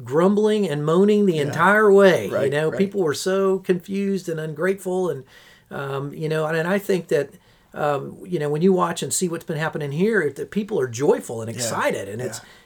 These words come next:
Speaker 1: it's, uh, I don't hear a lot of that grumbling and
Speaker 2: Yeah.
Speaker 1: moaning. People are
Speaker 2: Yeah.
Speaker 1: wanting to see what God's gonna do.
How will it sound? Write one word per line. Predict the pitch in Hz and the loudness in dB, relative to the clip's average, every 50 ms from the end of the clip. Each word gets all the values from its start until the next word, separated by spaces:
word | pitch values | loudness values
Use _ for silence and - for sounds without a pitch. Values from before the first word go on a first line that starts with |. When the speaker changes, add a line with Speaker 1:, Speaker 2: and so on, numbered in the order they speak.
| _ | _
Speaker 1:
it's, | - 147 135 - - | -6 -6 -6 -4 -2
uh, | 160 151 147 139 143 139 131 127 - - | 0 2 2 2 0 -2 -4 -8 -14 -12
I | 135 143 | -6 -4
don't | 185 202 185 | -2 0 0
hear | 170 214 302 330 | 2 0 0 2
a | 302 | 2
lot | 226 170 156 | 4 4 4
of | 151 139 | 4 2
that | 131 131 | -2 -4
grumbling | 123 143 147 143 135 135 135 135 | -2 0 0 0 0 -2 -4 -2
and | 135 135 | -2 -2
Speaker 2:
Yeah. | 135 | -2
Speaker 1:
moaning. | 139 139 135 135 123 | -2 -2 -4 -4 -4
People | 202 226 226 233 226 | -6 -6 -4 -2 -2
are | 202 190 | 0 0
Speaker 2:
Yeah. | 196 | 2
Speaker 1:
wanting | 233 277 285 - 196 | 0 0 -2 -2 -6
to | - | -6
see | - 240 247 | -6 -4 -2
what | 220 196 196 | -2 -2 -2
God's | - 190 196 196 196 | -2 -4 -6 -6 -6
gonna | 202 202 196 | -8 -8 -8
do. | 180 190 - 123 123 117 | -6 -6 -6 -6 -6 -8